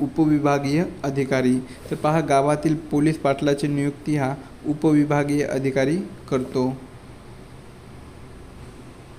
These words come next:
प्रश्न क्रमांक सात, कथक हा नृत्य प्रकार कोणत्या राज्यांशी संबंधित आहे? तर ऑप्शन क्रमांक दोन,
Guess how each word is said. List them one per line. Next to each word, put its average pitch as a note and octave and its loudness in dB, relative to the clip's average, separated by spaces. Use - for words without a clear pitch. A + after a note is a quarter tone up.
प्रश्न C#3 2
क्रमांक D3+ 2
सात, C#3 0
कथक D#3+ 2
हा D3+ 2
नृत्य C#3+ 0
प्रकार C#3+ 0
कोणत्या C#3+ 0
राज्यांशी D3 2
संबंधित C#3 2
आहे? C3+ 2
तर C#3+ 0
ऑप्शन C3+ 0
क्रमांक D3+ 0
दोन, C3+ 0